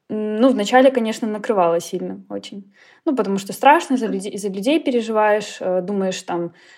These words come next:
Speaker 1: э, ну, с кем это может случиться из твоих друзей, знакомых, знаешь, что вот кто-то ходил, <laughs> думаешь, как у них дела.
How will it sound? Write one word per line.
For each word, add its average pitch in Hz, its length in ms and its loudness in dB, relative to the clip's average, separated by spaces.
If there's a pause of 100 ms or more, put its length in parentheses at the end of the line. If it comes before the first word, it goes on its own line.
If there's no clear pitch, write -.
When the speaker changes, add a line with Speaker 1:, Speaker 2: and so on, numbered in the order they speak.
(140)
Speaker 1:
э, 208 100 -8 (120)
ну, 226 200 0
с - 100 -6
кем 208 200 4
это 202 120 -2
может 190 260 -2
случиться 320 420 0
из 262 100 0
твоих 214 220 0
друзей, 190 300 0
знакомых, 262 600 4
знаешь, 202 300 0
что 185 280 0
вот 175 160 -4
кто-то 202 260 -2
ходил, 247 440 4
<laughs> 262 520 -2
думаешь, 202 400 -4
как 254 240 6
у 269 40 4
них 262 240 6
дела. 233 300 4